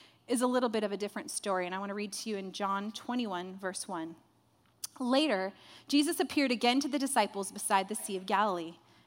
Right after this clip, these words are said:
and this is how it happened. Several of the disciples were there, Simon Peter, Thomas, nicknamed the twin, Nathanael from Cana of Galilee, and the sons of Zebedee, and two other disciples. Simon Peter said, "I'm going fishing." "We'll come too," they all said.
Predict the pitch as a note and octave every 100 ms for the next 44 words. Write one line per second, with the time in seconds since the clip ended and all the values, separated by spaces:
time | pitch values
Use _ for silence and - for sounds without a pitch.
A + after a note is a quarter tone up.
0 | - B3 B3 B3+ A#3 - G3 F#3+ G3 F3+
1 | E3 E3+ - - - - B3+ A#3+ F4 F#4
2 | F#4 E4 - G#3 G3 A#3 - C4 F#3+ F3
3 | F#3 - G3 A3+ A#3+ - G3+ G#3 A3 -
4 | _ - B3 A#3 C4+ - B3 A#3 A#3 B3+
5 | - G#3 G3+ F#3+ - A3+ A#3+ B3 B3+ A3
6 | A3+ A3 A3+ A3 G3 F3 F3+ F3+ - -
7 | - - A#3+ G#3+ - A3 A3 G#3 G3+ F#3
8 | F#3 E3+ G#3+ G#3 - C4+ G3+ G3+ G3 -
9 | F3 E3+ E3 E3 - - - - - C#4+
10 | E4 D4 F4+ E4+ A#3 A3 G3+ G#3 - D#4
11 | C4+ G3+ A3 D4 - E3+ - _ - F4+
12 | F#4+ G#4 F4+ G#4 D4+ G3 F3 - F#3